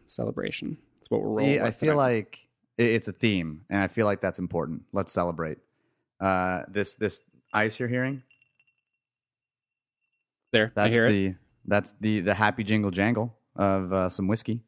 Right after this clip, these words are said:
Speaker 2: some Bulleit Rye
Speaker 1: There you
Speaker 2: with
Speaker 1: go.
Speaker 2: four ice cubes in a neat little glass. But not neat, because that would mean it has no ice.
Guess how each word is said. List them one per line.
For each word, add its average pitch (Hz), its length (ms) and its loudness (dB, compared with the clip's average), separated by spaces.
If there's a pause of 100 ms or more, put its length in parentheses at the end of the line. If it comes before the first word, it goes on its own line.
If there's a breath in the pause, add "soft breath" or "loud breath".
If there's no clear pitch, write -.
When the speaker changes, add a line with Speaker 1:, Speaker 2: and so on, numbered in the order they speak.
Speaker 2:
some 95 220 -2
Bulleit 95 220 2
Rye 87 240 0
Speaker 1:
There 123 120 -4 (840)
you 87 40 0
Speaker 2:
with - 100 2
Speaker 1:
go. 92 100 -2
Speaker 2:
four 104 160 6
ice 90 180 -2
cubes - 460 -2 (680)
in 98 380 0
a 92 80 -4
neat 98 200 0
little 101 140 -4
glass. 120 400 -8 (1080)
But 101 120 2
not 98 320 -2
neat, 92 360 -4 (120)
because - 520 -8
that 82 140 0
would 82 80 -6
mean 80 220 -4
it 76 100 -10
has 78 200 -10
no 82 120 -6
ice. - 280 -14